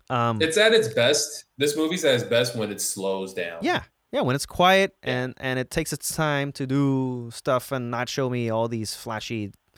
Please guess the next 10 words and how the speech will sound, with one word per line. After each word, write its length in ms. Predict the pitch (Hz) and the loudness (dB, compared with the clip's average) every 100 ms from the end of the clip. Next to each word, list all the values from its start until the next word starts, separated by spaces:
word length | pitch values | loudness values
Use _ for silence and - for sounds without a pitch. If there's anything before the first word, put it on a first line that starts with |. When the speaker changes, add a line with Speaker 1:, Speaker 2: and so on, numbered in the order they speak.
| _ - _ | _ -20 _
Speaker 1:
stuff 500 | - - - - - _ _ _ - - _ _ _ | -14 -4 -4 -4 -20 _ _ _ -20 -20 _ _ _
with 380 | 113 113 107 - | 0 2 0 -2
Guns 200 | 120 120 | -2 0
N' 80 | 120 | 0
Roses 300 | 120 113 98 | 0 0 -2
music 280 | 104 92 98 | -4 -4 -4
in 80 | |
the 60 | 98 | -2
background. 360 | 104 101 - - _ _ _ - - _ _ _ - | -2 -4 -8 -14 _ _ _ -20 -20 _ _ _ -2
Um, 460 | 117 113 107 98 | 2 2 0 -6